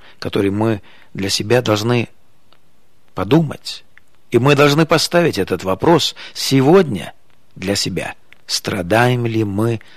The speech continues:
за Него? Страдаем ли мы за имя Христово, за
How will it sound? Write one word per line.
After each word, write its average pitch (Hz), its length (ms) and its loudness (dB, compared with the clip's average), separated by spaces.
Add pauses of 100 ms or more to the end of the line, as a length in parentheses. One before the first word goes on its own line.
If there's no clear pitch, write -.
(120)
за 101 420 -6 (120)
Него? 101 520 -8 (640)
Страдаем 104 720 -2
ли 131 120 2
мы 143 280 2
за 127 220 2
имя 147 500 4
Христово, 90 680 -4 (640)
за 101 440 -2